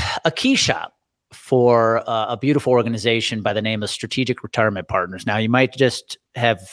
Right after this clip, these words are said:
heard me say key shop and are thinking, "Andy, what the hell is a key shop?" Well, it is a part keynote talk, a part workshop, something I love doing, going and working with organizations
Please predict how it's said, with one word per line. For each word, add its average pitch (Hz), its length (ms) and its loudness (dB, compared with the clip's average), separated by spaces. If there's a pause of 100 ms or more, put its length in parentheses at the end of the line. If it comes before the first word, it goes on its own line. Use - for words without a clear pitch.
heard 120 200 2
me 113 80 0
say 107 240 -6
key 156 220 -2
shop 104 340 0
and 98 400 -6
are 104 80 -4
thinking, 104 420 -8
"Andy, 110 160 -4
what 127 200 -4
the 165 60 -4
hell 113 220 0
is 92 140 -4
a 87 60 -12
key 107 200 -4
shop?" 82 340 -4
Well, 120 360 4 (800)
it - 220 4
is 135 460 4 (160)
a - 60 -4
part - 320 0
keynote 107 360 -2
talk, - 380 0 (300)
a 135 40 -14
part 143 240 0
workshop, 156 540 -4 (240)
something 123 480 2
I 139 240 4
love 123 640 2
doing, 117 400 0
going 127 320 0
and 156 100 -4
working 131 360 0
with 113 160 -4
organizations 110 1000 -2